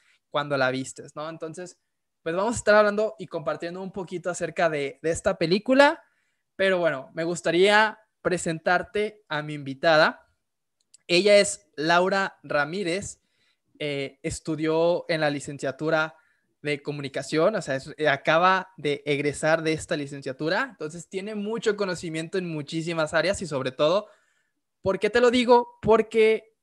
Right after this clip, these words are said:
aparte ella tiene un podcast que está muy padrísimo, se llama Toma noventa y ocho,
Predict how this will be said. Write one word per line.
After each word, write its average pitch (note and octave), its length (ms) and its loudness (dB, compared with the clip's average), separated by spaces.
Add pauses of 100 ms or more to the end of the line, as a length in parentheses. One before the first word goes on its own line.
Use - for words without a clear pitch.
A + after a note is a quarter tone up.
aparte G3+ 840 4
ella F3+ 180 2
tiene F#3+ 220 -4
un G3 180 -6
podcast A3 680 4
que D#3 120 -10
está E3+ 400 -8
muy F#3 420 -4
padrísimo, G3+ 720 2
se D#3 160 -4
llama D#3+ 360 2
Toma G#3+ 220 4
noventa D3+ 320 0
y C3+ 80 0
ocho, G#3 380 -4